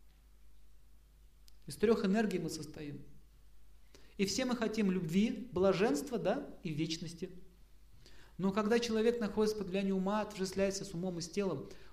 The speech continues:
он этого, он, это эманация из души идёт, но он видит свою реальность,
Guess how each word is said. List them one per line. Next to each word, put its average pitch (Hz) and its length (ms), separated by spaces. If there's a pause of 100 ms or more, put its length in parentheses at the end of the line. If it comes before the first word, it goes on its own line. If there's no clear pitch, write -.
(100)
он 180 160
этого, 190 220
он, 190 280
это - 160
эманация 208 540
из 165 40
души 196 280
идёт, 214 220
но 175 180
он 190 140
видит 190 200
свою 175 220
реальность, 160 480